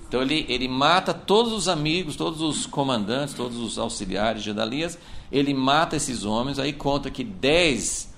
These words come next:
desses oitenta falam assim: "Não nos mate, que a gente sabe onde tem um, um estoque de, de alimento." Aí ele não mata esses dez por causa disso. É, mas ele leva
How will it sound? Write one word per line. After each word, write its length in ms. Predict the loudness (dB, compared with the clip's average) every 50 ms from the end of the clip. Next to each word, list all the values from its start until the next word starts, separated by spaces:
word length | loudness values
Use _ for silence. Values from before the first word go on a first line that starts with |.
| -16 -16 -16 -16 -14 -10
desses 320 | -6 -4 -4 -2 -2 -2 0
oitenta 420 | 0 0 -2 -2 -2 -2 -2 -2 -4
falam 60 | -6
assim: 160 | -8 -6 -6
"Não 220 | -4 -4 -2 -2
nos 220 | -2 -2 -4 -6 -6
mate, 300 | -4 -4 -4 -4 -4 -4
que 60 | -6
a 20 | -6
gente 180 | -6 -6 -6
sabe 320 | -6 -4 -4 -4 -4 -4 -4
onde 220 | -4 -4 -4 -6
tem 320 | -6 -6 -4 -4 -2 -2 -4
um, 220 | -4 -6 -6 -8 -10 -14 -18 -18 -16 -14 -14 -14 -14 -10 -6 -4 -2
um 40 | -2
estoque 640 | 0 -2 -2 0 2 4 4 4 2 2 -2 -6
de, 320 | -6 -6 -4 -4 -4 -4
de 140 | -2 -2 0
alimento." 640 | 0 0 0 0 0 0 0 -2 -2 -4 -6 -6 -6
Aí 100 | -6 -4
ele 140 | -4 -4 -2
não 180 | -2 -2 -2
mata 380 | -2 -2 0 -2 -2 -2 -4 -8
esses 280 | -8 -8 -6 -8 -8 -6
dez 300 | -6 -6 -6 -6 -8 -8
por 120 | -10 -10
causa 260 | -8 -6 -6 -6 -6
disso. 420 | -6 -6 -6 -6 -6 -6 -6 -8 -8 -8 -8 -10 -10 -12 -14 -14 -14 -16 -14 -14 -10
É, 800 | -6 -2 0 0 2 2 4 4 4 6 6 6 4 4 2 -2 -4 -2
mas 440 | 2 4 4 4 4 2 0 0
ele 240 | 0 0 0 0 0
leva 760 | 0 2 2 4 4 4 2 2 0 0 0 0 0 -2 -4